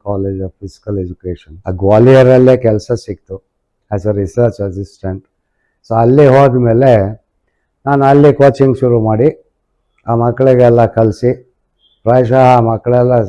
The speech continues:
ನನ್ನ ಹತ್ರ ಕಲ್ತವ್ರು ಒಂದು ವರ್ಷದಲ್ಲಿ. ಸುಮಾರು ಪ್ರಾಕ್ಟೀಸ್ ಮಾಡಿ ಆಮೇಲೆ ಯೂನಿವರ್ಸಿಟಿ, ಶಿವಾಜಿ ಯೂನಿವರ್ಸಿಟಿ ರೆಪ್ರೆಸೆಂಟ್ ಮಾಡಿದ್ದು ಉಂಟು. So ನನಗೆ ಅವಾಗ ಇನ್ನೂ ಕಾನ್ಫಿಡೆನ್ಸ್ ಬಂತು. ಯಾಕೆಂದರೆ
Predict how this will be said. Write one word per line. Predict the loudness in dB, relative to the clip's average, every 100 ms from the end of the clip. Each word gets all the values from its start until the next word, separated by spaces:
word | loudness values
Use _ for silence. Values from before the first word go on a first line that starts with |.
| -8
ನನ್ನ | -8 -6 -2
ಹತ್ರ | -2 0 -2
ಕಲ್ತವ್ರು | 0 -4 -2 -6 -4
ಒಂದು | -4 -4 -4
ವರ್ಷದಲ್ಲಿ. | -4 -6 _ -12 -12 -14 _ _ _ _ _ -8
ಸುಮಾರು | -2 -2 -2
ಪ್ರಾಕ್ಟೀಸ್ | -2 -4 -2 -6 -6
ಮಾಡಿ | -8 -6 -4
ಆಮೇಲೆ | -4 -6 -6 -6
ಯೂನಿವರ್ಸಿಟಿ, | -6 -6 -6 -6 -10 -14 -18 -10
ಶಿವಾಜಿ | -6 -4 -4 -8
ಯೂನಿವರ್ಸಿಟಿ | -10 -10 -12 -16 -16 -14
ರೆಪ್ರೆಸೆಂಟ್ | -14 -14 -14 -12 -10 -10
ಮಾಡಿದ್ದು | -12 -14 -14 -12
ಉಂಟು. | -10 -12 -14 -20 _ _ _ _ _ _ _ _ _
So | -2
ನನಗೆ | 0 0 4
ಅವಾಗ | 4 4 2
ಇನ್ನೂ | 0 -2 -2
ಕಾನ್ಫಿಡೆನ್ಸ್ | -4 -4 -4 -6 -6 -10
ಬಂತು. | -16 -16 -12 -10
ಯಾಕೆಂದರೆ | -8 -8 -8 -4 -2 -4 -8